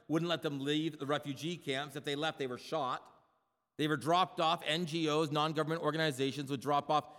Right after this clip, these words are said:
a bag of rice for them once a month for their families, right? Two hundred fifty thousand of them in these refugee camps, refugee camps as large as four hundred thousand.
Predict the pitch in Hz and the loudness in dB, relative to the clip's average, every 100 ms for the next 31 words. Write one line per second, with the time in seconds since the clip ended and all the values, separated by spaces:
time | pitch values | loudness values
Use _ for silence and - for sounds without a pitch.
0 | - - 139 160 160 160 135 151 151 151 | -8 -4 2 4 4 2 2 2 2 0
1 | 147 135 131 143 143 156 135 139 - 143 | -2 -2 0 0 0 -2 0 -2 -2 -4
2 | 135 143 135 120 123 147 - - _ _ | -2 0 0 0 -4 -8 -12 -20 _ _
3 | _ _ _ 131 147 156 156 147 147 151 | _ _ _ -4 -2 -2 -2 -2 -4 -4
4 | - 135 147 135 143 135 143 135 - - | 0 2 2 0 -4 -2 -4 -6 -16 -6
5 | 139 151 135 147 147 131 143 - 143 135 | -2 0 0 -2 -4 -4 -4 -4 -6 -4
6 | 131 151 147 139 147 - 143 143 - - | -2 -2 -4 -4 -4 -4 -6 -6 -14 -20
7 | - 135 123 147 151 143 - 156 170 147 | -4 -2 0 2 2 0 -4 -2 0 0
8 | 156 156 147 131 127 127 151 | 0 0 2 2 2 -2 -6